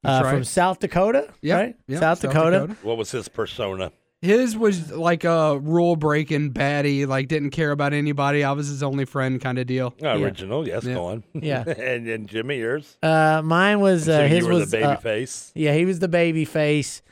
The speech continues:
Speaker 2: Yeah.
Speaker 1: He was the hometown
Speaker 2: Hometown
Speaker 1: hero,
Speaker 2: kid.
Speaker 1: everybody's favorite.
Speaker 2: And he is still wrestling, actually.
Speaker 1: Yeah, he's actually still wrestling, does very successful. Shout out to Austin Bradley,
Speaker 2: Yep,
Speaker 1: who,
Speaker 2: absolutely.
Speaker 1: who's doing
Speaker 2: Yeah.
Speaker 1: very well for himself on the independent circuit, uh, traveling all across the United States, doing very well. And I can officially say I was his manager on his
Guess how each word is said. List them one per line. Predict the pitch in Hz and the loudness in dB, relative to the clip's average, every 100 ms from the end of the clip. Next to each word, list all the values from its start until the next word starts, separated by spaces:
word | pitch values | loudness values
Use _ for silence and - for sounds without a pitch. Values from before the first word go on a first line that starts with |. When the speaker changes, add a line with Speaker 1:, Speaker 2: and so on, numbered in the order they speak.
| _ - | _ -12
Speaker 2:
Yeah. | 117 | -2
Speaker 1:
He | 170 | 0
was | 180 160 | 2 2
the | 147 | 2
hometown | 180 180 160 165 165 | 2 0 0 2 2
Speaker 2:
Hometown | 165 | 2
Speaker 1:
hero, | 165 170 170 160 160 156 | 4 4 4 4 4 4
Speaker 2:
kid. | 151 | 2
Speaker 1:
everybody's | 156 151 151 151 139 | 2 0 0 0 -4
favorite. | - 151 143 139 143 - | -4 -2 0 -2 -4 -4
Speaker 2:
And | 147 | 0
he | 160 247 | 2 2
is | |
still | - 226 214 | 2 0 2
wrestling, | 220 247 135 120 | -2 -4 -4 -2
actually. | 120 160 | -2 0
Speaker 1:
Yeah, | 147 | 2
he's | 151 180 | 2 2
actually | 165 170 - 151 | 2 0 0 -2
still | - 185 | 0 2
wrestling, | 170 175 196 170 | 4 2 0 0
does | 160 156 | 2 2
very | 143 170 175 | 4 4 4
successful. | 156 135 165 156 139 | 0 0 0 2 0
Shout | 120 147 147 | 2 2 2
out | 143 | 0
to | 147 | 0
Austin | 143 135 151 131 | 0 -2 -6 -4
Bradley, | 135 139 139 151 | 0 0 0 0
Speaker 2:
Yep, | 143 135 | 0 0
Speaker 1:
who, | 131 123 | -2 -4
Speaker 2:
absolutely. | 131 135 139 147 143 | -10 -12 -8 -4 -2
Speaker 1:
who's | 135 | 0
doing | 156 | 0
Speaker 2:
Yeah. | 143 | 2
Speaker 1:
very | 143 190 180 | 2 2 4
well | 170 165 | 2 2
for | - | 0
himself | 165 135 160 151 | -4 0 -2 0
on | 160 | -2
the | 143 147 | -4 -4
independent | 160 156 147 160 165 139 127 - | -4 -4 -2 -2 -2 -4 -8 -10
circuit, | - 123 - 143 _ _ _ _ _ | -6 -6 -6 -8 _ _ _ _ _
uh, | - 127 123 | -6 -4 -4
traveling | - 151 147 147 | -2 0 0 0
all | 147 | 0
across | 135 151 139 - | 2 0 0 -2
the | |
United | 131 131 135 123 | -4 -2 -2 -4
States, | - 139 - | -2 -4 -4
doing | 147 143 139 | -4 -4 -2
very | 131 135 | 0 2
well. | 135 156 | 2 2
And | 180 | 2
I | 139 | 0
can | 135 139 | -2 -4
officially | 120 139 131 131 | -4 -4 -4 -6
say | - 139 | -4 -2
I | 135 135 | 0 -2
was | 135 | -4
his | 123 120 | -8 -12
manager | 123 135 135 127 131 | -8 -6 -4 -4 -4
on | 127 | -6
his | 123 | -8